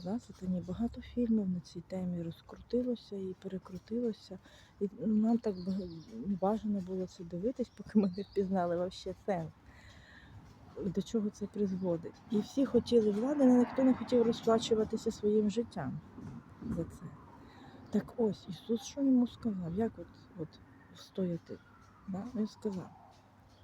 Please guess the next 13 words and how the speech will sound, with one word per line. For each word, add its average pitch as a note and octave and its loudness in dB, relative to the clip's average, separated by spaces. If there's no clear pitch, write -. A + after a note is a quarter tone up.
«Господу F#3+ -4
Богу, E3+ -4
од-, E3+ -4
своєму F3 -4
одному E3+ -6
поклоняйся G3 -2
і F#3+ -8
йому F#3 0
одному E3+ -8
служи». - -18
Тобто F#3+ -4
спасіння G3 -4
і F#3+ -4